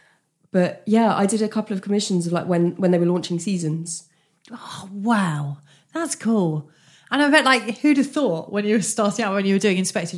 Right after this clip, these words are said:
Speaker 2: Gadget, talking about that at the beginning, it was gonna lead to this <laughs> ex-, huge thing, you know?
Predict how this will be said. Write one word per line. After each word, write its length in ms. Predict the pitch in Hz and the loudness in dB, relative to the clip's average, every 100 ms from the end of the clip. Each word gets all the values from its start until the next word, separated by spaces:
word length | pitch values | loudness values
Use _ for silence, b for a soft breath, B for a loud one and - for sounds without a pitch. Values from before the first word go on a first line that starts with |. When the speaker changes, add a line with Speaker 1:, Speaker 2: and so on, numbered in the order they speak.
| 170 | -8
Speaker 2:
Gadget, 400 | 196 185 147 - | -6 -6 -8 -8
talking 280 | 190 185 175 | -6 -4 -2
about 220 | 165 151 | -2 0
that 140 | 170 156 | 0 0
at 40 | |
the 60 | 160 | 0
beginning, 240 | 165 147 | -2 -4
it 40 | 165 | -6
was 120 | 165 | -8
gonna 200 | 190 180 | -6 -4
lead 340 | 185 190 185 165 | -2 -2 -4 -8
to 80 | |
this 560 | 180 165 165 - - - _ _ | -8 -8 -6 -6 -8 -10 _ _
<laughs> 340 | 294 285 _ 214 | -12 -12 _ -8
ex-, 460 | 226 180 170 - | -6 -6 -10 -12
huge 960 | - - - - 254 247 214 196 175 - | -16 -18 -12 -2 6 6 6 4 2 -2
thing, 440 | - 190 147 143 | -2 0 0 -2
you 80 | 156 | -2
know? 180 | 139 | -4